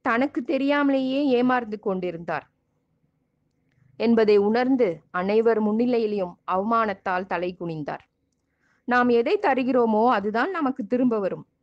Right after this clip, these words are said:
நல்லதை தந்தால் நல்லது வரும், தீமையை தந்தால் தீமையே வரும். வருகின்ற காலங்கள் வேண்டுமானால் தாமதமாகலாம், ஆனால் நிச்சயம் வரும். விதைப்பது எதையோ அறுப்பதும் அதையே. எனவே நாம் மற்றவர்களுக்கு நல்லதை மட்டுமே செய்ய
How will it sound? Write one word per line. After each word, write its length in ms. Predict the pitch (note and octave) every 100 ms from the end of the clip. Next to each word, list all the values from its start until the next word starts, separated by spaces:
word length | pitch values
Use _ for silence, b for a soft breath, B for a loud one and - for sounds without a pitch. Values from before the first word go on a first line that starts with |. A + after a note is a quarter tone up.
| _ _
நல்லதை 420 | G3 F3+ A3 A#3+ B3
தந்தால் 500 | A#3 G#3+ G#3 G#3 B3
நல்லது 400 | B3 F#3+ B3 B3
வரும், 340 | G#3 F3+ G#3+ D4 b b b C#4
தீமையை 380 | D4+ F#4+ C4+ A#3
தந்தால் 500 | - G3+ G3 F#3+ A#3
தீமையே 460 | - B3 C4+ C4 B3
வரும். 280 | A3+ E3+ D3+ - _ _ _ _ _
வருகின்ற 440 | F#3+ G#3+ C4+ D#4 D4 D4
காலங்கள் 520 | C4+ B3+ C#4 C4+ C4
வேண்டுமானால் 720 | B3 B3 B3 A#3+ A#3+ B3+ C4+
தாமதமாகலாம், 840 | A3 B3 B3+ A#3+ G3+ F3+ E3 D3+ - _
ஆனால் 340 | - F3 F#3 G#3
நிச்சயம் 540 | G3 G3 D4 C4 B3
வரும். 240 | G3+ F#3 - _ _ _ _ -
விதைப்பது 540 | G3+ C4 C4 A#3+ G#3
எதையோ 400 | G3 F#3+ G#3+ G#3 G3+ A3+
அறுப்பதும் 600 | F3+ G3+ - A#3 A3+ A3+
அதையே. 360 | E3+ E3+ F3+ - _ _ _ _ _
எனவே 280 | A#3 C4 D#4
நாம் 240 | D4 B3 A3
மற்றவர்களுக்கு 720 | G3 - D4 B3+ G#3+ G3 A3
நல்லதை 420 | A#3+ F#3+ F#3+ G3+ A3+
மட்டுமே 440 | G#3 F#3+ B3 A#3+ C#4+
செய்ய 280 | - A3+